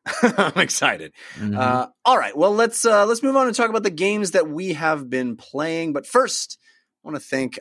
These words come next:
Speaker 1: our first sponsor, which is Squarespace. Ah, Squarespace. If you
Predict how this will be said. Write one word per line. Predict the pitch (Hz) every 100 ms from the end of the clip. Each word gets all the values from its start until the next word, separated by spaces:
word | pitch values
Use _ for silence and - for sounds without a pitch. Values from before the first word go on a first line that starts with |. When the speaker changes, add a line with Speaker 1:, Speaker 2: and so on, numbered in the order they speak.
| -
Speaker 1:
our | 98 95
first | - 117 -
sponsor, | - - 127 131 107
which | 107 -
is | 151 - _ -
Squarespace. | - - 403 381 - 110 92 85 73 71 69 -
Ah, | 117 110 - - _ - - -
Squarespace. | - - 117 113 - 117 107 101 - -
If | 143 165
you | 220 254 226